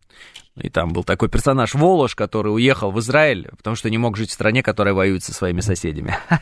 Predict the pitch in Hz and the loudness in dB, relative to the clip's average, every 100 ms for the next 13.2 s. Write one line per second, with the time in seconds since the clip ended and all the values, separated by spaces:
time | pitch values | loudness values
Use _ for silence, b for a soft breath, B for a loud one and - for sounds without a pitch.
0 | - 143 - 139 _ - - - B 196 | -2 -12 -12 -14 _ -20 -20 -20 B -4
1 | 202 196 175 127 - - 120 - 110 113 | -2 -2 -2 -6 -6 -2 0 0 0 -2
2 | - - - - 104 - _ _ _ _ | -6 -8 -8 -10 -12 -16 _ _ _ _
3 | _ b b b b b b b b b | _ b b b b b b b b b
4 | b b - 208 247 - 220 226 - 160 | b b 2 2 2 0 0 0 -2 -2
5 | 202 180 190 156 117 B B B B 143 | 2 2 0 -2 -4 B B B B -2
6 | 143 156 139 - 120 107 - 127 120 113 | 2 4 2 2 2 2 4 6 6 4
7 | 127 - 220 196 160 143 175 202 208 156 | 0 2 4 6 4 2 2 4 4 4
8 | 156 165 143 131 113 131 139 147 117 98 | 0 2 4 4 2 2 4 4 2 -2
9 | 113 110 131 120 113 131 131 127 101 - | 0 2 2 2 2 4 4 4 4 -2
10 | 90 98 135 143 123 135 143 127 - 98 | -8 2 2 2 2 2 4 4 0 -4
11 | 95 - 95 95 92 110 101 87 85 - | -2 -2 -2 -2 0 2 2 0 -4 -8
12 | - - - 107 123 110 113 127 170 175 | -8 -8 -2 2 2 2 2 4 6 4
13 | 123 | 0